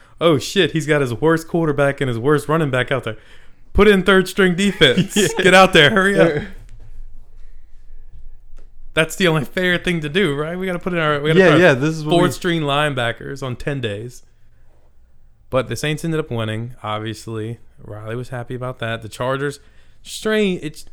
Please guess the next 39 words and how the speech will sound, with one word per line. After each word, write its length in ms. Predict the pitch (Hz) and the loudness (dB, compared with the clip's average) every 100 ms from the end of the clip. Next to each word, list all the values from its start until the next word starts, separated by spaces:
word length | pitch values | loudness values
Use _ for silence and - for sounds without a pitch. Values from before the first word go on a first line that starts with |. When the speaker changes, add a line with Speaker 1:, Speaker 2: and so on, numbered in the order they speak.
| - | -12
Speaker 1:
one 240 | 147 180 | -4 0
and 120 | 208 170 | 0 -2
four, 560 | - 160 135 113 117 | -2 -2 0 -2 -6
but 280 | 113 123 - - - | -10 -10 -10 -14 -12
they 120 | 127 | -10
look 200 | 220 302 | -8 -8
good. 300 | - 160 135 | -4 -4 2
Speaker 2:
They're 140 | 165 151 | 4 4
g-, 180 | 123 - | 2 -10
they're 340 | - - 175 | -12 0 0
good. 420 | 143 135 131 139 - | 6 6 6 2 -6
Speaker 1:
They're 180 | 170 180 | -2 -2
good, 440 | - 151 160 156 - - - | -2 -2 -2 -4 -8 -20 -12
and, 180 | 127 123 | -10 -6
like, 140 | 113 | -6
next 400 | 110 120 131 - | -6 -4 -6 -6
year 140 | 139 135 | -6 -4
will 100 | 131 | -2
be 140 | 135 | -2
their 180 | 135 131 | -2 -2
year. 240 | 127 131 | -2 -2
If 80 | 113 | -2
Anthony 280 | 123 131 123 | -4 -4 -4
Lynn's 200 | 123 123 | -4 -6
still 220 | - 123 | -8 -6
there, 240 | 117 131 | -4 -4
I 40 | 113 | -4
don't 120 | 117 | -6
know 60 | 113 | -8
if 80 | 117 | -8
he'll 100 | 123 | -12
still 240 | - 113 | -8 -8
be 160 | 113 120 | -6 -6
there. 300 | 117 117 - - - - | -6 -8 -12 -20 -12 -2
Speaker 2:
I 80 | 175 | 2
think 180 | 220 | 2
he 60 | 170 | 0
will 220 | 113 113 | 0 0
be. 240 | 113 117 | 0 -2